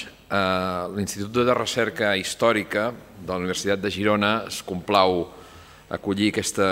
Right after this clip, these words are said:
jornada d'homenatge a Pierre Vilar en el desè aniversari de la seva mort i agraeix al doctor Josep Fontana que hagi acceptat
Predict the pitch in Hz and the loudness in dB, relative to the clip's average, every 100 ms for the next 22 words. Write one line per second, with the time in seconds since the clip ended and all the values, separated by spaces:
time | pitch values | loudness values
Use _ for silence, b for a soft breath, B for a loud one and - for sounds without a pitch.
0 | 90 92 85 95 104 101 95 92 87 95 | 2 0 0 2 2 4 2 0 -2 -4
1 | 92 92 95 87 92 90 76 - 95 80 | -2 -2 -2 -2 -2 -2 -4 -6 -4 -4
2 | 85 113 117 120 120 - - 82 82 85 | 2 4 6 4 -4 -16 -12 -6 -4 -4
3 | 87 104 101 92 - 110 101 98 85 B | -2 0 0 0 0 2 4 2 -2 B
4 | B B B - 90 92 - 107 101 113 | B B B -6 0 0 2 2 4 6
5 | 110 120 - - - 101 107 123 131 98 | 6 2 -4 -12 -8 -2 0 2 0 -2
6 | 98 104 95 - - - 82 80 78 80 | 0 0 0 -6 -10 -6 -4 -4 -6 -8
7 | - 90 80 87 - 90 85 95 98 104 | 0 0 2 0 0 -2 2 4 4 2
8 | 101 87 92 - 90 - 92 90 - | 0 -2 -2 -4 -6 0 2 2 -2